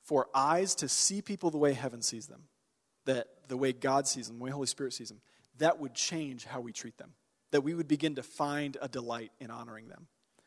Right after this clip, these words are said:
So instead of seeing your spouse, um, in their shortcomings or where they failed or fell short from your expectations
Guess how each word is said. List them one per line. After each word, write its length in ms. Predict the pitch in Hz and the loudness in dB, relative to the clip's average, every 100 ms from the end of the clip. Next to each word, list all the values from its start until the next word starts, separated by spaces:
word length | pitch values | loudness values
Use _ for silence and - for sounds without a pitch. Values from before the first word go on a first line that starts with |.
| _ | _
So 160 | - 151 | 4 6
instead 340 | 143 - 175 | 6 8 8
of 100 | 165 | 6
seeing 260 | - 160 151 | 2 0 -2
your 100 | 139 | -6
spouse, 680 | - 143 135 127 - - - _ _ _ _ | 0 4 4 0 -6 -8 -12 _ _ _ _
um, 560 | 139 123 120 120 120 117 _ - | -6 -4 -6 -8 -14 -20 _ -4
in 160 | 143 | -4
their 140 | 131 117 | -2 -4
shortcomings 840 | - 156 - 120 107 120 151 - - | 4 4 4 -4 -10 -10 -10 -10 -12
or 200 | - 131 | -2 0
where 200 | 127 131 | 2 2
they 120 | 131 123 | 2 -2
failed 440 | - 127 127 120 | 0 2 2 0
or 60 | 117 | -4
fell 200 | - 113 | 0 0
short 480 | - 156 127 120 | 2 4 4 4
from 220 | - 117 117 | -2 -8 -2
your 260 | 143 160 | 2 4
expectations 920 | 123 - 120 - 104 - 117 123 - | 4 2 -8 -10 -12 -12 -14 -12 -12